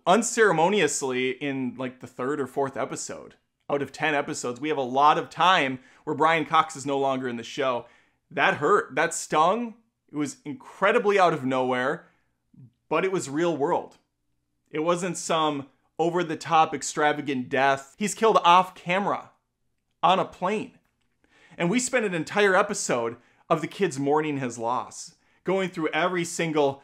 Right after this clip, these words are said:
step of the emotion, grief, you know, loss, acceptance, anger,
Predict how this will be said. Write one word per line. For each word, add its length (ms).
step 420
of 120
the 120
emotion, 680
grief, 640
you 120
know, 100
loss, 500
acceptance, 920
anger, 600